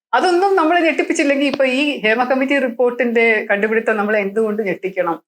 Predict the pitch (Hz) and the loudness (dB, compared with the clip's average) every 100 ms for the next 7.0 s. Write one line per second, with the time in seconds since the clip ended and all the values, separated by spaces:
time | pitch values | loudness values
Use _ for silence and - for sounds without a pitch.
0 | _ _ - 285 277 269 254 214 208 208 | _ _ -4 0 2 0 0 0 0 2
1 | 180 175 156 160 165 202 202 226 233 262 | 2 2 0 0 0 0 -2 -2 -2 0
2 | 269 269 269 226 240 240 220 233 240 247 | 2 2 0 0 2 0 0 0 0 0
3 | 240 240 240 214 208 220 226 202 202 214 | 2 0 2 2 2 0 2 2 0 -2
4 | 208 214 202 214 233 226 208 214 226 233 | 0 0 0 0 0 2 2 4 2 0
5 | 226 214 226 214 220 214 208 214 214 214 | -2 -4 -2 2 2 0 -2 -4 -4 0
6 | 202 196 220 214 220 202 196 180 185 185 | 0 2 0 0 0 0 0 0 0 -2